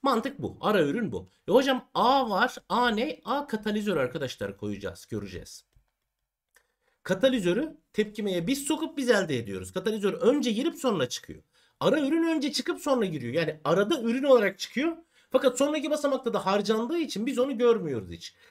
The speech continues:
Katalizörü tepkime başında biz koyuyoruz. Tepkime sonunda biz elde ediyoruz. Mantığımız bu. Hadi gel bakalım. Hız bağıntısında kimi yazıyorduk? Gazları ve çözeltileri. Sadece girenleri, ürünleri yazmıyoruz. Hız bağıntısında katsayı üs olarak geliyor arkadaşlar.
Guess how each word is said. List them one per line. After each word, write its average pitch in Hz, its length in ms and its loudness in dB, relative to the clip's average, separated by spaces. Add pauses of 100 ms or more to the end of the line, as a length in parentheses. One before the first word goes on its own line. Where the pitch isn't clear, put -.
(120)
Katalizörü 220 520 0
tepkime 262 360 0
başında 233 380 2
biz 254 160 -4
koyuyoruz. 285 500 -2
Tepkime 220 340 -4
sonunda 196 340 -2
biz - 160 -6 (100)
elde 151 420 4
ediyoruz. 101 520 -6 (240)
Mantığımız 92 540 -8
bu. - 40 -20 (800)
Hadi 247 180 -4
gel 226 180 4
bakalım. 98 300 -4 (560)
Hız 240 240 0
bağıntısında 269 440 2
kimi 269 180 -2
yazıyorduk? 247 500 0
Gazları 185 500 2
ve 240 100 0
çözeltileri. 165 680 0
Sadece 185 480 -2
girenleri, 120 460 -2
ürünleri 120 400 -2
yazmıyoruz. 202 640 -2 (260)
Hız 247 240 -2
bağıntısında 160 560 -2
katsayı 202 440 -4
üs 170 160 -4
olarak 98 360 -4
geliyor 87 260 -8
arkadaşlar. - 540 -16